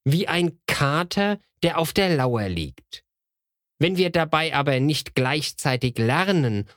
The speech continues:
von uns selbst als Beobachtende abzusehen, werden wir es nie schaffen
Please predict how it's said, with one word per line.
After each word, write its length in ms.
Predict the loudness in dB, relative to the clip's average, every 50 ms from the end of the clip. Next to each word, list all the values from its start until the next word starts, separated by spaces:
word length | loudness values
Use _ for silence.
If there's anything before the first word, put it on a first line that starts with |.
| _ _ -10
von 320 | -4 0 0 0 0 0
uns 380 | 0 0 0 2 2 0 0 0
selbst 500 | 0 0 2 0 -2 -4 -6 -12 -8 -2
als 240 | -2 -2 -2 -2 -4
Beobachtende 960 | -2 -2 -2 -2 0 0 0 2 2 0 0 -2 -2 0 0 0 0 -2 -4 -4 _
abzusehen, 960 | -6 -6 _ _ -10 -4 -2 -2 0 2 2 2 2 2 0 0 -2 -4 -6 _ -16 -10 -4 0
werden 440 | 2 2 2 2 2 0 0 0
wir 180 | 2 0 0 0
es 200 | -2 -4 -2 0
nie 380 | 2 2 2 2 2 0 0 -2
schaffen 600 | -2 -2 -2 -2 -2 -2 -4 -6 -6 -6 -6